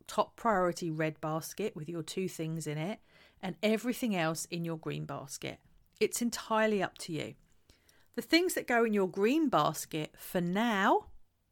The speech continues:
you are ignoring. Now, I know there's gonna be some of you who've just heard me and gone, "What? No, I'm not ignoring things. No, no, no, no, Sarah, I'm not ignoring things."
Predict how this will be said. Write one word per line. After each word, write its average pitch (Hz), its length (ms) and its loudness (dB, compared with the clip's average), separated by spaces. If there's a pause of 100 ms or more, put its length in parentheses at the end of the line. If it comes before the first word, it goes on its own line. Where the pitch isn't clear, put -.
(340)
you 170 260 0
are 170 160 2
ignoring. 147 600 -4 (1120)
Now, 196 200 8
I 208 60 10
know 233 180 8
there's 262 140 2
gonna 240 160 0
be 220 80 2
some 240 220 6
of 220 160 4
you 165 160 2
who've 165 160 0
just - 220 -2
heard 185 240 2
me 156 80 0
and 160 100 -2
gone, 151 260 2
"What? 523 480 10
No, 571 640 10
I'm 587 360 4
not 453 160 8
ignoring 349 640 4
things. 427 400 0
No, 196 260 10
no, 170 240 8
no, 214 220 6 (200)
no, 185 580 6
Sarah, 139 380 -2
I'm 147 140 -2
not 156 200 -6
ignoring 151 440 0
things." 156 540 -2